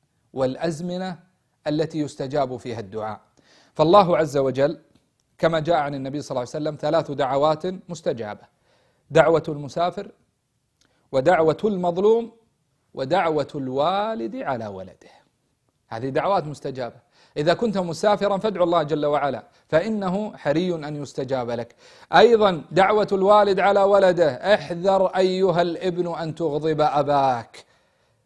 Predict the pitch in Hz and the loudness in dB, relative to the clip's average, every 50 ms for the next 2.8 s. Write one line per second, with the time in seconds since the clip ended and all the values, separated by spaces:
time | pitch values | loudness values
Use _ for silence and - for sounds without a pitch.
0 | _ _ - 175 - - 190 180 202 202 196 185 - 180 180 185 190 196 175 180 | _ _ -2 -2 -2 -2 -4 2 4 4 4 4 2 2 0 2 2 2 2 2
1 | 185 180 180 226 220 185 190 160 143 120 - _ 147 151 147 135 - 202 202 190 | 0 2 2 2 2 2 -2 -4 -4 -8 -10 _ -8 -8 -8 -2 0 0 0 2
2 | 180 190 185 175 185 175 185 196 190 226 226 185 135 - - | 2 0 2 2 2 2 2 0 2 4 4 4 2 -2 -8